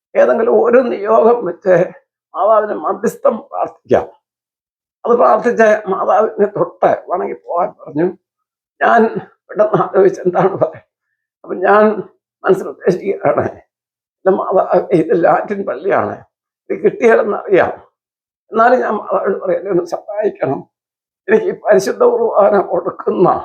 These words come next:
ആ ശുശ്രൂഷയെ ഒന്ന് കൂടണം." ഞാനിങ്ങനെ അത് പറഞ്ഞുകൊണ്ട് മാതാവിനെ തൊട്ടു, അവിടുന്ന് പോന്നു. പിന്നീട് ഏതാനും നാളുകൾ കഴിഞ്ഞ് ഞാൻ നാട്ടിലേക്ക് പോവുകയും ചെയ്തു.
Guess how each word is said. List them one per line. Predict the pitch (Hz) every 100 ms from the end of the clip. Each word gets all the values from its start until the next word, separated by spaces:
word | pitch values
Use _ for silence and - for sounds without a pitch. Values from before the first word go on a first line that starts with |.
| - _ _ _ _ _ -
ആ |
ശുശ്രൂഷയെ | 202 196 202 214 196 190
ഒന്ന് | 170
കൂടണം." | - - - 135 - - - _ _ _ _ _ _ _ _ _ _ _ _ _
ഞാനിങ്ങനെ | 226 262 240 226
അത് | 233 233
പറഞ്ഞുകൊണ്ട് | 220 - - -
മാതാവിനെ | 202 - 139 190 -
തൊട്ടു, | - 190 - 214 - _ _ _ _ _ -
അവിടുന്ന് | 208 196
പോന്നു. | 175 107 180 196 196 233 - _ _ _ _ _ _ _ _
പിന്നീട് | 233 247 233 226 196 185 - _ _ _ _ _ _ -
ഏതാനും | - 226
നാളുകൾ | 147 208 - 220
കഴിഞ്ഞ് | 196 - 175 175 113 - _ _ _ _ _ _ _ _ _ _ -
ഞാൻ | 294
നാട്ടിലേക്ക് | - 208 214 185
പോവുകയും | 160 - 190 190 170
ചെയ്തു. | - -